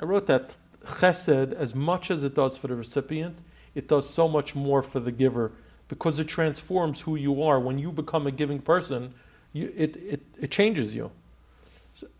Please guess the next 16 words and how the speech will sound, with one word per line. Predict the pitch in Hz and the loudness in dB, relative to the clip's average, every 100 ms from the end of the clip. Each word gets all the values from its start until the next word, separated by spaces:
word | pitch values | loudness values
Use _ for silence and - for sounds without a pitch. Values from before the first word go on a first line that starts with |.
| - | 0
Ahavas | 151 220 233 - | 6 6 6 0
Yisrael | 190 202 | 4 4
is | 156 | 4
not | 170 | 2
about | 180 170 160 | 2 2 2
the | - | 2
other | 151 156 | 2 0
person. | - 123 - 120 117 - - - | -2 -6 -8 -14 -16 -20 -20 -14
It's | 139 - | -10 2
about | 165 160 | 4 6
what | 160 | 6
Ahavas | 156 160 - | 6 4 -2
Yisrael | 151 165 131 | 0 0 4
does | 160 147 | 2 2
to | - - 143 | -4 -6 -6
you | 139 175 185 131 127 | -2 0 2 2 -2